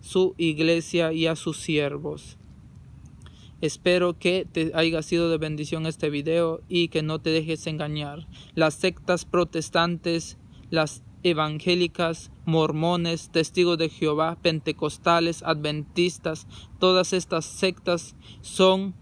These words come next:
falsas, son congregaciones falsas. Estas sectas son fundadas por hombres pecadores,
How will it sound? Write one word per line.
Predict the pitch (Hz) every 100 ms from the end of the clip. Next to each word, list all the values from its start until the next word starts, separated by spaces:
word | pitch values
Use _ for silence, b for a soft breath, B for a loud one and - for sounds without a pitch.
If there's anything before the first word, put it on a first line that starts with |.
| - -
falsas, | 175 170 156 - 143 143
son | - 180 180
congregaciones | - 175 175 165 156 151 175 175 175 -
falsas. | 165 160 151 - 156 - B B B
Estas | 180 165 180 170
sectas | - 196 180 - 170
son | 165 190 185
fundadas | - 170 156 165 170 170 -
por | - 160
hombres | 160 175 170 165 -
pecadores, | 156 - 151 156 165 165 160 -